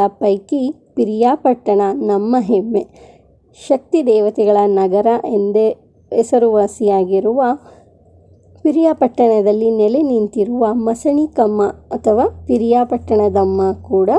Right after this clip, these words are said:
ಒಂದಾಗಿದೆ. ಒಂದು ಸಣ್ಣ ಕಥೆ ಇದೆ ಈ ದೇವಸ್ಥಾನದ ಬಗ್ಗೆ, ನೋಡೋಣ. ಏಳು ಜನ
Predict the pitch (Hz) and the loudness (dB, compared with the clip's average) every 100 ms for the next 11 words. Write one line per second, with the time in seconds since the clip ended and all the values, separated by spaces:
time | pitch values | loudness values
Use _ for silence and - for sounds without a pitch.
0 | - - 214 202 196 185 185 - - - | -2 -2 0 2 0 0 -2 -4 -8 -18
1 | - - - - - - - _ _ _ | -20 -20 -20 -20 -20 -20 -20 _ _ _
2 | _ _ 277 247 240 - 330 294 302 320 | _ _ -4 -2 -2 -2 -2 0 0 0
3 | 339 240 226 214 196 190 233 440 _ - | 2 0 2 0 2 2 0 -2 _ -10
4 | 359 247 226 208 196 196 - 202 190 190 | -4 -2 0 2 0 -4 -2 0 2 0
5 | 190 185 240 427 - 269 214 190 180 - | -2 -2 -2 -4 -6 -4 -2 0 -2 -4
6 | - _ - - _ _ _ 240 240 277 | -10 _ -20 -20 _ _ _ 0 2 4
7 | 339 330 269 | 2 2 0